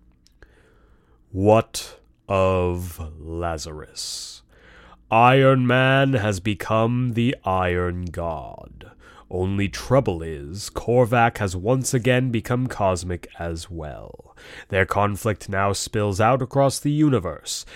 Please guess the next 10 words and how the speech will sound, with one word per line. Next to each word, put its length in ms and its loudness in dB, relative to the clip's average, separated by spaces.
as 140 -6
both 260 -2
newly 400 -4
nigh 360 -2
invincible 680 -4
entities 720 -4
vie 560 0
for 260 -6
absolute 880 -8
dominance. 920 -14